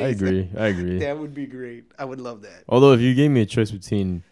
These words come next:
Speaker 2: Lorenz Tate and Bokeem Woodbine, I
Speaker 1: Bokeem Woodbine,
Speaker 2: I might,
Speaker 1: all the
Speaker 2: I
Speaker 1: way.
Speaker 2: might go with Bokeem
Speaker 1: Yeah,
Speaker 2: Woodbine.
Speaker 1: first of all, Bokeem Woodbine in a Tarantino film would be unstoppable.
Speaker 2: Oh, yeah. Oh,
Speaker 1: <laughs> It'd
Speaker 2: man.
Speaker 1: be amazing.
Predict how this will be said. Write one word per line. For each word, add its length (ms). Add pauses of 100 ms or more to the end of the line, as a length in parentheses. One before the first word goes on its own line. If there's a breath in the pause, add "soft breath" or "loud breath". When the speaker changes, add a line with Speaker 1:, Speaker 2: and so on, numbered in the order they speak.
(260)
Speaker 2:
Lorenz 240
Tate 200
and 320
Bokeem 320
Woodbine, 420
I 40
Speaker 1:
Bokeem 400
Woodbine, 260
Speaker 2:
I 60
might, 240
Speaker 1:
all 100
the 100
Speaker 2:
I 20
Speaker 1:
way. 80
Speaker 2:
might 240
go 260
with 140
Bokeem 200
Speaker 1:
Yeah, 180
Speaker 2:
Woodbine. 320
Speaker 1:
first 240
of 60
all, 80
Bokeem 480
Woodbine 640 (140)
in 160
a 60
Tarantino 640
film 440
would 440
be 440 (200)
unstoppable. 720
Speaker 2:
Oh, 140
yeah. 340 (100)
Oh, 120
Speaker 1:
<laughs> 40
It'd 80
Speaker 2:
man. 220
Speaker 1:
be 120
amazing. 520